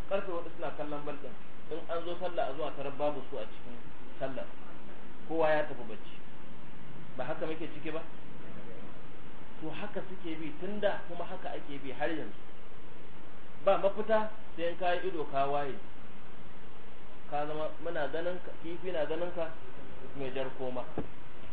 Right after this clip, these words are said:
Saboda haka yadda ja, iki ja shi ma yanzu sai ka maka gane inda ya sa gaba. Ita ce mafita. To shine wannan shine salo na uku da suka bi.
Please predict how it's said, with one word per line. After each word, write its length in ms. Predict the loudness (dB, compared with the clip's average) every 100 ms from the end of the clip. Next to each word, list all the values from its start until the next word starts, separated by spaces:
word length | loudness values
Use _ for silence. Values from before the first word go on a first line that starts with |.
| 0
Saboda 240 | 0 0
haka 180 | 0 0
yadda 280 | 0 0 0
ja, 160 | 0 0
iki 240 | 0 0
ja 160 | 0 0
shi 120 | 0 0
ma 100 | 0
yanzu 200 | 0 0
sai 120 | 0 0
ka 60 | 0
maka 180 | 0 0
gane 240 | 0 0 0
inda 200 | 0 0
ya 60 | 0
sa 80 | 0
gaba. 800 | 0 0 0 0 0 0 0 0 0 0 0 0 0 0 0 0 0 0 0 0
Ita 140 | 0 0
ce 100 | 0
mafita. 440 | 0 0 0 0 0 0 0 0
To 100 | 0
shine 260 | 0 0 0
wannan 420 | 2 2 2 0 0
shine 180 | 0 0
salo 240 | 0 0
na 80 | 0
uku 180 | 0 0
da 80 | 0 0
suka 160 | 0
bi. 160 | 0 0